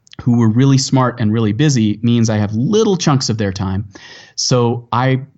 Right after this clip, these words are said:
tried to coordinate all of these different ideas, put 'em together, and come out with something in a three-month span. And solving all the problems of learning and development was a bit much. So we just focused on the ones that are the easiest to measure,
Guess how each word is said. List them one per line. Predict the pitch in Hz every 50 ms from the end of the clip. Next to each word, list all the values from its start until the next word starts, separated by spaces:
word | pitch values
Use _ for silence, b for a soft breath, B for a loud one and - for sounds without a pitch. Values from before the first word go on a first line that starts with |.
| - - - - -
tried | _ - 147 131 123
to | 117
coordinate | 113 - - 117 117 123 131 147 151 135 120 104 92 87 90 - - - b b b b b
all | - 117 123 123 123
of | 120 113
these | 113 107 101 107
different | 123 135 131 139 123 110
ideas, | 98 92 87 95 95 95 92 92 95
put | - _ - 147 143
'em | 127 113 110
together, | 110 104 110 127 135 131 110 104 98 98 95 98 B B B B B -
and | 117 107 104 104 98 -
come | - - 113 113 113 110 -
out | 131 135 139 135 -
with | 113 107 95
something | - - 104 98 95 - - 95 95 98 98
in | 117 127 123 117
a | 113
three-month | 113 - 120 117 110 110 110 -
span. | - - - 117 123 147 185 208 214 B B B B B B B
And | 117 127 135
solving | - 165 165 170 165 165 165 165
all | 180 180 185 190
the | 196
problems | 190 - 170 160 156 156 143 135
of | 139 127 131
learning | 135 131 131 131 131 127 127
and | 123 117
development | 113 120 120 120 113 117 117 117 110 113 _
was | 120 117 113 107 107 107 101 101 - - - _ _
a | 113 110
bit | 107 101 - -
much. | 147 147 147 - - - B B B B B B
So | B - - 127
we | 127 135
just | 143 190 -
focused | - 170 170 165 160 156 -
on | 143 135
the | 131
ones | 127 127 123 123 127
that | - 120 113
are | 110
the | 110 113 113 -
easiest | - 117 117 117 120 120 117 110 - - -
to | 101
measure, | 95 92 95 95 98 113 139 - 226 -